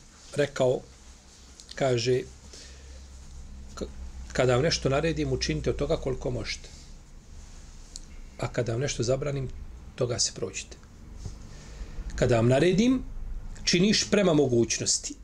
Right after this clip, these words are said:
jer za činjenje treba, treba kudret, treba mogućnost. A kada vam nešto zabranim, to ostavite. Za zabranu ne treba kudret, za ostavljanje. Ne treba kudret, samo zaobiđeš.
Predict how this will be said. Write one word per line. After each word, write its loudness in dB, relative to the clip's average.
jer 2
za 2
činjenje 4
treba, 2
treba 0
kudret, -2
treba 2
mogućnost. -4
A 0
kada 4
vam 4
nešto 4
zabranim, 4
to 4
ostavite. 2
Za 4
zabranu 4
ne 0
treba 2
kudret, -8
za 2
ostavljanje. -2
Ne -14
treba -6
kudret, -8
samo -4
zaobiđeš. -8